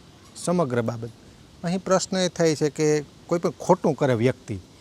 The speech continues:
માની લો કે એક, એક એક્ઝામ્પલ દઈએ કે કોઈ પણ, અ, મોટી કંપની હોય, એમાં એકાઉન્ટમાં કોઈ નોકરી કરતો હોય, પગાર સામાન્ય આપે છે, જે વ્યક્તિનો પગાર પચીસ કે પચાસ હજાર હોવો જોઈએ, કંપનીનો માલિક ફક્ત પંદર હજાર આપે છે.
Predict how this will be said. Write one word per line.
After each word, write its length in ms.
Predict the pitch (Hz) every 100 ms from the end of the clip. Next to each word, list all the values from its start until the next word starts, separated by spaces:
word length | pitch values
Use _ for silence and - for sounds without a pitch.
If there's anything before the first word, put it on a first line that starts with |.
| - - -
માની 260 | 156 185 170
લો 120 | 160
કે 100 | 160
એક, 240 | 151 -
એક 160 | 156 156
એક્ઝામ્પલ 600 | 160 143 135 131 117 113
દઈએ 200 | 113 113
કે 140 | 131
કોઈ 200 | 120 156
પણ, 360 | 151 160 151 151
અ, 300 | 135 127 127
મોટી 320 | 131 143 151
કંપની 340 | 135 156 156 156
હોય, 180 | 147
એમાં 160 | 131 131
એકાઉન્ટમાં 520 | 135 151 143 131 135
કોઈ 120 | 147
નોકરી 340 | 135 139 127 120
કરતો 300 | 123 - 123
હોય, 380 | 120 - - 190 - - - -
પગાર 280 | 143 165 165
સામાન્ય 440 | 175 170 156 127
આપે 240 | 113 117
છે, 160 | 120 120 107 - - - -
જે 60 | 147
વ્યક્તિનો 500 | 139 156 - 165 156
પગાર 320 | 160 151 165
પચીસ 480 | - 165 - 180 -
કે 80 | 156
પચાસ 440 | 180 - 180 -
હજાર 200 | 147 156
હોવો 260 | 156 170 120
જોઈએ, 200 | 107 101 - - - -
કંપનીનો 460 | 147 160 175 170 170
માલિક 340 | 139 156 170 -
ફક્ત 220 | 175 -
પંદર 380 | 175 185 180 151
હજાર 220 | 120 110
આપે 200 | 107 -
છે. 440 | 110 110 214 -